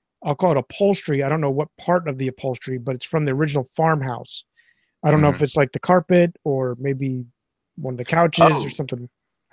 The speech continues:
Speaker 2: And you forgot about Uncle Jesse's, uh, door to his house.
Speaker 1: No,
Speaker 2: Is
Speaker 1: that's
Speaker 2: in
Speaker 1: in the
Speaker 2: that
Speaker 1: other room.
Speaker 2: museum. Yeah,
Speaker 1: That's
Speaker 2: it's
Speaker 1: in the other
Speaker 2: back
Speaker 1: room.
Speaker 2: in the other room.
Speaker 1: Uh, but
Speaker 2: His,
Speaker 1: they also
Speaker 2: uh,
Speaker 1: had a door. They also had a car door, um, hanging on the wall, uh, one of the oh one doors.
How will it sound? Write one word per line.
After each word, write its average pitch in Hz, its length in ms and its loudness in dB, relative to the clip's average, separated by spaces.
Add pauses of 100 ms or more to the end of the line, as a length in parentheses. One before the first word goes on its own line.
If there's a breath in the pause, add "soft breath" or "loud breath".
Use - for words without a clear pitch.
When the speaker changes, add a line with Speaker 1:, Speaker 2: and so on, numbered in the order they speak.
Speaker 2:
And 127 200 2
you 113 60 0
forgot 127 260 6
about 131 280 8
Uncle 139 220 2
Jesse's, 113 600 2
uh, 104 260 4
door 98 560 2 (160)
to 107 100 0
his 160 240 0
house. 92 540 0 (300 soft breath)
Speaker 1:
No, 160 180 6
Speaker 2:
Is 156 60 8
Speaker 1:
that's 190 180 6
Speaker 2:
in 196 60 4
Speaker 1:
in - 0 -
the 170 80 6
Speaker 2:
that 156 60 4
Speaker 1:
other 151 100 4
room. 143 160 0
Speaker 2:
museum. 92 200 -10 (220)
Yeah, 107 220 4
Speaker 1:
That's 104 100 2
Speaker 2:
it's 95 80 -4
Speaker 1:
in 98 80 0
the 123 60 6
other 120 80 8
Speaker 2:
back 131 80 -6
Speaker 1:
room. - 20 -2
Speaker 2:
in 113 140 0
the - 40 0
other 104 200 2
room. 101 380 0 (460 soft breath)
Speaker 1:
Uh, 143 220 4
but 131 60 -2
Speaker 2:
His, 151 100 4
Speaker 1:
they 175 60 8
also 202 240 8
Speaker 2:
uh, - 20 8
Speaker 1:
had 196 80 8
a 180 60 2
door. 180 420 4 (300)
They 165 60 6
also 165 200 6
had 175 80 8
a 160 60 4
car 175 260 4
door, 170 420 6 (360)
um, 135 560 -2
hanging 156 260 -2
on 147 80 0
the 147 60 0
wall, 147 400 2 (920)
uh, 123 220 -10
one 127 180 -6
of 123 60 -8
the 143 80 -6
oh 139 100 -4
one 135 240 -2
doors. 131 400 -2